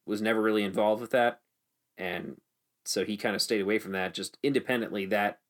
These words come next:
family business, you know, went on and stayed in an insurance company all the way through twenty seventeen and eventually made its way up to sixty-nine billion dollars, which is pretty crazy. But, uh, anyway, um,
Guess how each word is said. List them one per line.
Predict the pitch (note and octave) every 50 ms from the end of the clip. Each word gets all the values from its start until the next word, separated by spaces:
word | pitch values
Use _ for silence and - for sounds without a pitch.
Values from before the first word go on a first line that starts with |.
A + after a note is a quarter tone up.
| _ _ _ _ _ _ _ _ _ _ _ _ -
family | - A2 G#2+ G2+ F#2+ F#2+ F#2
business, | F2+ A2 G#2 G2 F#2 F#2+ F#2 - - - - - _ -
you | - G#2
know, | F#2+ F2+ F2+
went | F2 - G#3 A2 A2 G#2+
on | G#2 G2 G2+ G#2 G3 F#2+
and | F#2+ F2+ - F#3+ F#3+ E3+ - - _ _ _ _ _ _ _ _ _ _ _ _ _ _ _ _ _ _ _ _ _ -
stayed | - - - - - A2 G#2+ G#2 G2 F#2+
in | G2+
an | G2+ G2
insurance | F#2 - - A#2+ G#2+ G2+ F#2+ -
company | - G2 F2+ G#2 G2 F#2+
all | - F#2+ F#2+
the | G2
way | G2 F#2+ F#2+
through | - - -
twenty | - - G2 G2 F#2
seventeen | - - G#2 G2 G2 F#2+ - G2 F#2+ F#2+
and | F#2+ G2 G2 F#2+ -
eventually | - F#2+ F#2 F#2 - - A2+ G#2 G#2 G#2 - _ _ _ _ _ _ _ _ _ _ _ -
made | G2 F#2
its | F#2+ - -
way | G2+ G2+
up | - -
to | -
sixty-nine | - - G#2 F#2+ - - F#2+ F#2 F#2+ F#2+
billion | F#2+ F2+ F#2+ F2+ F2+
dollars, | F2+ F#2 F2 E2 - - - -
which | _ - -
is | - -
pretty | - - - - - _ _ _ _ _ -
crazy. | G#2+ F2 E2+ - - - - _ _ _ _ _ _ _ _ _ _ _ _ _ _ _ _ -
But, | - - - - -
uh, | - - - - _ _ _ _ _ _ _ _ _ _ -
anyway, | C#3 C#3 A#2 G#2 A2+ B2 - _ _ _ _ _ _ _ _ _ _ _ _ _ _ - -
um, | G#2+ A2 G#2+ G#2+ G2+ G2+ G2+ G2+